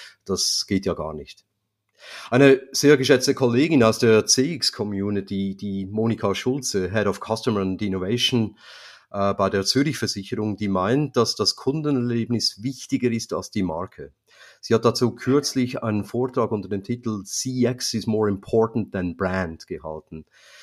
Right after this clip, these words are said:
Ich würde C X nicht gegen die Marke ausspielen, denn ohne Marke haben wir auch keine Kunden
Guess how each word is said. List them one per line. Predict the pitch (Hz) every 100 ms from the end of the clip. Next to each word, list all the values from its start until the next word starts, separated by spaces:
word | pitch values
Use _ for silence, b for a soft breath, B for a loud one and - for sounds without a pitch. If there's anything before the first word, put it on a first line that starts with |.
| B B -
Ich | 123
würde | 131 123 110 -
C | - 123 131
X | 123 -
nicht | 127 143 -
gegen | 135 120
die | 113
Marke | 98 117 135 101
ausspielen, | 90 - 101 101 104
denn | 98 95
ohne | 101 113 120
Marke | 95 104 113 110 104
haben | 101 101
wir | 95
auch | 92
keine | 101 90
Kunden | - 131 123 107 165